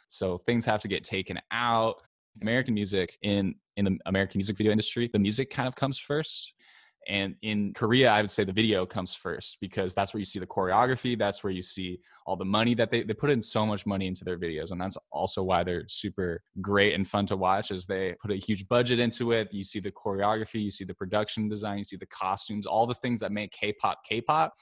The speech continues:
you see in the video, and the song comes in, all the producing, and everything kinda comes together in the video, and it's, like, this spectacular thing to watch when you're watching K-pop. And so that's why I think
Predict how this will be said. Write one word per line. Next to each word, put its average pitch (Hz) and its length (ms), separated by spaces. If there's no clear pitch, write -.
you 107 100
see 110 360
in 101 100
the 95 80
video, 92 500
and 92 340
the 90 80
song 117 340
comes 110 320
in, 110 160
all 98 140
the 101 80
producing, 101 540
and 85 160
everything 120 480
kinda 104 200
comes 113 320
together 101 320
in 98 80
the 95 60
video, 90 320
and 76 80
it's, - 180
like, 69 240
this 104 160
spectacular 95 760
thing 95 180
to 90 60
watch 87 420
when 95 80
you're 95 100
watching 90 220
K-pop. 101 440
And 95 120
so 110 220
that's 117 240
why 180 100
I 135 40
think 120 360